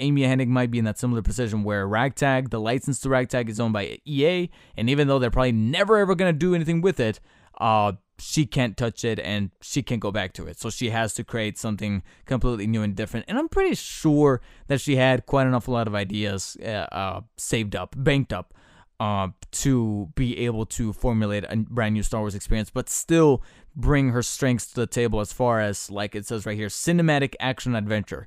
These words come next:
If that doesn't sound like Uncharted, I don't know what does. And an Uncharted style game set in the Star Wars universe, I'm one hundred percent on board.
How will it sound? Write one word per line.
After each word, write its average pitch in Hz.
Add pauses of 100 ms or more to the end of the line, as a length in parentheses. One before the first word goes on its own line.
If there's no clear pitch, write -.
(220)
If 101
that 170
doesn't 185
sound 170
like 156
Uncharted, 170
I 120
don't 117
know 107
what 101
does. 85 (280)
And 113
an 113
Uncharted 127
style 160
game 170 (180)
set 143
in 143
the 131
Star 151
Wars 147
universe, 180 (640)
I'm 156
one 139
hundred 127
percent 107
on 95
board. 82